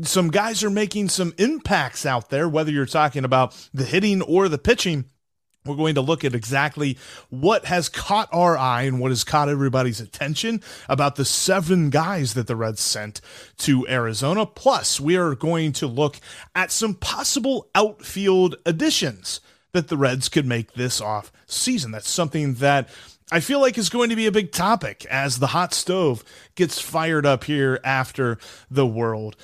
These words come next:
Series. But Steve, we are going to start out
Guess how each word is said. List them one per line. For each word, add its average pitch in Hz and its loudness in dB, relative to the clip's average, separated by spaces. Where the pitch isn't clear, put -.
Series. 120 2
But 135 0
Steve, - -2
we 190 2
are 233 4
going 190 2
to 175 0
start - 0
out 143 -2